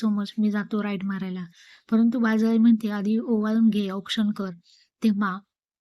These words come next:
आता याला ओवाळलं जातं आणि औक्षण केलं जातं. तेव्हा प्रत्येकजण त्याला तो ओवाळल्यानंतर आईने औक्षण केल्याबरोबर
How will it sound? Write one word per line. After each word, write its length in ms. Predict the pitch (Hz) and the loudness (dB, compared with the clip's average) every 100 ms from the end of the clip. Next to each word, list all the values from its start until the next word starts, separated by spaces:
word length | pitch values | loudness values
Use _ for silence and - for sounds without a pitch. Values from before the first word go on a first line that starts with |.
| _ | _
आता 260 | 277 233 233 220 202 | -6 -4 -2 -2 -4
याला 260 | 208 208 220 | -4 -4 -2
ओवाळलं 520 | 247 214 214 214 214 | 0 0 0 0 0
जातं 320 | 214 208 190 | 0 -4 -6
आणि 300 | 190 196 202 | -8 -6 -4
औक्षण 400 | 202 196 - 208 214 | -4 -6 -4 -4 -4
केलं 220 | 208 190 | -4 -4
जातं. 320 | 196 175 190 185 | -8 -8 -12 -8
तेव्हा 200 | 190 208 | -8 -8
प्रत्येकजण 640 | 214 220 - 196 220 202 | -8 -10 -8 -2 0 0
त्याला 320 | 208 214 190 196 - _ _ | -2 -4 -4 -10 -12 _ _
तो 140 | 214 226 233 | -4 -2 0
ओवाळल्यानंतर 800 | 240 226 220 226 240 240 220 226 | 0 0 0 -2 0 2 2 0
आईने 520 | 214 202 220 220 190 208 - - - _ | -4 -2 0 0 0 -8 -16 -20 -20 _
औक्षण 340 | 233 226 226 220 | -2 -2 -2 -2
केल्याबरोबर 560 | 220 220 220 226 202 | -2 -2 -2 -2 -4